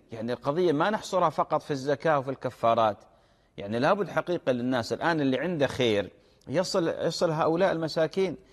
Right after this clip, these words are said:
يعني هذه الحالة أختي الفاضلة هناء ليس بالضرورة أن تكون فقط كفارة، وزع كفارة عليهم، وكان عندك صدقة أعطيهم صدقة،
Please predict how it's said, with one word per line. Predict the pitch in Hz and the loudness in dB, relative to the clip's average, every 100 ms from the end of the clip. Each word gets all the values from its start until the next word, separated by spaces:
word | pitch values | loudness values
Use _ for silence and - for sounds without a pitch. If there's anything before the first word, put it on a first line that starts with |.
| - - - | -20 -10 -2
يعني | 117 127 | 2 4
هذه | 160 196 196 | 4 4 2
الحالة | 151 156 120 107 113 _ _ - | 2 2 2 0 -8 _ _ -14
أختي | - - | -10 -6
الفاضلة | 139 139 135 123 113 113 | 0 2 2 0 -2 -2
هناء | 113 113 - _ _ | -2 -4 -6 _ _
ليس | 165 180 | -6 -2
بالضرورة | 196 190 165 185 196 165 | -2 -2 2 2 2 0
أن | 160 | -2
تكون | 165 165 156 | -2 -2 0
فقط | 185 180 - | 0 0 -4
كفارة، | 175 - 190 165 156 - _ _ - | -4 2 4 4 2 -6 _ _ -10
وزع | - 185 175 165 | 0 2 2 -2
كفارة | - 170 - 175 160 | -2 -2 2 4 4
عليهم، | 120 120 120 139 | 4 2 0 -2
وكان | 156 180 165 | -4 -2 -2
عندك | 170 170 | -2 -2
صدقة | - 127 123 - | 0 0 0 0
أعطيهم | 143 160 202 185 | -2 0 -2 0
صدقة، | 196 175 170 165 | 0 0 0 -4